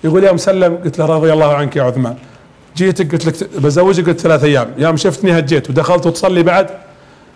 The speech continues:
قال: "والله ما أبغى أتزوج". قال: "أفا"، يعني هالثلاث أيام ليش؟ غضب عمر. راح عمر رضي الله عنه إلى، إلى من؟ إلى النبي عليه الصلاة والسلام.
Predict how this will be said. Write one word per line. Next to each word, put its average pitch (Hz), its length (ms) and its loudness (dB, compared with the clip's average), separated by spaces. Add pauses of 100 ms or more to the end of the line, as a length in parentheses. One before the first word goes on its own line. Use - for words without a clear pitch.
(120)
قال: 170 80 2
"والله 175 200 2
ما 165 100 0
أبغى 139 160 0
أتزوج". 113 400 -6 (440)
قال: 165 120 -2
"أفا"، 131 280 -2 (1040)
يعني 147 180 0
هالثلاث 175 380 0
أيام 180 160 2
ليش؟ 160 280 0 (120)
غضب 196 300 0
عمر. 127 240 -4 (540)
راح 233 200 2
عمر 214 280 2
رضي 190 100 2
الله 185 100 2
عنه 208 180 2
إلى، 196 300 2
إلى 175 160 2
من؟ 190 180 0 (920)
إلى 165 100 0
النبي 160 300 0
عليه 151 160 2
الصلاة 131 200 -4
والسلام. - 320 -10